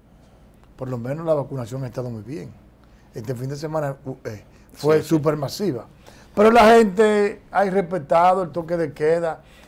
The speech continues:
Speaker 1: y ha respetado las decisiones que se han tomado en el estado de excepción.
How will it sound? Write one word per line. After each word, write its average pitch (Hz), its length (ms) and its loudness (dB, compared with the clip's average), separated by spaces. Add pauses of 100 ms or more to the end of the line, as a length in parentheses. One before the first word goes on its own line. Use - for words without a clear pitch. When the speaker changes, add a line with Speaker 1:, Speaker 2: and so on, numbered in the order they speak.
(140)
Speaker 1:
y 156 80 -2
ha 160 120 0
respetado 151 840 0 (520)
las 139 840 -6 (960)
decisiones 151 800 -2
que 165 100 -4
se 151 120 -4
han 170 100 -8
tomado 151 500 -6
en 139 120 -8
el 131 60 -8
estado 139 440 -6 (320)
de 143 140 -4
excepción. 135 640 -4